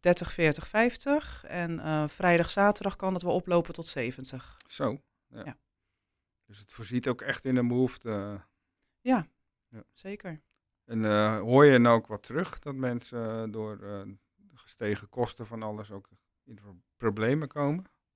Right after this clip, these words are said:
Speaker 1: Ehm, ja, er zijn wel wat signalen dat mensen af en toe, eh, vragen: "Goh, ik heb geen geld meer om eten te kopen.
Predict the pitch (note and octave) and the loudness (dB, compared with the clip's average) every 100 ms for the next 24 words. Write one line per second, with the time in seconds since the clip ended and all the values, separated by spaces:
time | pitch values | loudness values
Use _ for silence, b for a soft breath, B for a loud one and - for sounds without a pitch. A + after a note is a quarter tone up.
0 | _ _ _ _ _ _ _ _ _ _ | _ _ _ _ _ _ _ _ _ _
1 | _ _ _ F#3 F3+ F3+ F3+ F3 F3 F3 | _ _ _ -8 -6 -4 -4 -6 -8 0
2 | F#3+ F#3+ F3+ F#3+ F#3+ F#3 F3 - F3 E3+ | 6 6 6 6 6 6 6 2 4 6
3 | F3 G#3 A#3 A3+ G3+ G3 - - F3+ F3+ | 8 6 6 2 0 0 0 -2 -2 -4
4 | F#3 F3 E3+ D#3 - F3 D#3+ E3 D#3 - | -4 0 2 2 2 2 2 0 -4 -4
5 | E3+ F3 - E3+ D#3+ E3+ D#3+ E3 D#3 D#3+ | -4 0 2 2 2 2 2 0 0 2
6 | D#3 F#3+ G#3 G3+ G3+ G3+ G3+ G3+ | 2 2 0 -6 -2 2 2 0